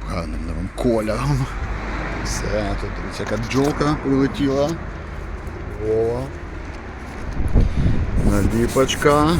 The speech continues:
яка є тільки на Вайлдернесах. Є заводська передня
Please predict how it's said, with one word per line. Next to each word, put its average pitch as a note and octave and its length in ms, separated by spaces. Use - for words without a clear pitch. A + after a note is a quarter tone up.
яка A2+ 260
є B2 100
тільки A#2 280
на B2 100
Вайлдернесах. B2+ 880
Є C#3 120
заводська C#3 520
передня B2+ 500